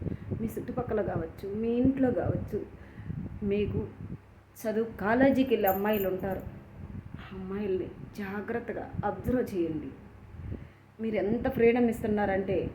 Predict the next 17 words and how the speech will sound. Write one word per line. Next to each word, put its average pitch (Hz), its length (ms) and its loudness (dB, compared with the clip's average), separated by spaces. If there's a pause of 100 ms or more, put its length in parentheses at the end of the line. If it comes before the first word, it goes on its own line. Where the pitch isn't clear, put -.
(160)
అంత 214 220 0
ఫ్రీడమ్ 240 400 6
వెనక 208 460 4
మీ 202 160 2
ఎంక్వైరీ 202 560 8
కూడా 202 260 6
అలా 190 180 6
ఉండాలి. 170 600 2 (1160)
ఇవ్వండి, 196 440 4 (540)
మీరు 196 160 0
ఫ్రీడమ్ 196 460 6
ఇవ్వండి, 165 520 4 (840)
కానీ 294 320 2 (160)
అమ్మాయిని 196 400 4
అబ్జర్వ్ 185 440 4
చేసుకోండి. 165 540 0 (580)
లేదనుకో 180 540 0